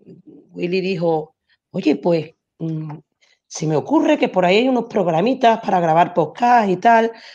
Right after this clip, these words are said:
Podríamos, ah, eh, hablar con el resto y, y juntarnos y simplemente charlar de lo que nos gusta, que es la justicia. Y contarle al resto de compañeros y al resto de no compañeros, al resto del mundo,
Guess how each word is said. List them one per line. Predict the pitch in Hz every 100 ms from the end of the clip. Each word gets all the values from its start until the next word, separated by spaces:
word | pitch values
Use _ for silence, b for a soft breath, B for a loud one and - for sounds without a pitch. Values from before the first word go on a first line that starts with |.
| B -
Podríamos, | 175 185 208 226 196
ah, | 180 180 165
eh, | 175 175 170
hablar | 165 185 185
con | 180 165
el | 160
resto | 226 277 - 247 240
y, | 220 190 185
y | 185 180 180 175 180 B B _ _ _ _ _ _ _ -
juntarnos | - 170 147 196 269 302
y | 247
simplemente | 226 214 214 226 294 285
charlar | - 151 165 170
de |
lo | 135 -
que |
nos | 165
gusta, | 175 311 - 156
que | -
es | 156
la | 170
justicia. | 165 - 320 - 214 143 b b _
Y | -
contarle | 160 143 147
al | 196
resto | 180 185 202
de |
compañeros | 190 180 190 220 254
y | 185 147 143
al | 135 131
resto | 156 156 175
de |
no | 160
compañeros, | 165 151 165 233 370 320
al | 151
resto | 160 180
del | 175
mundo, | 226 294 -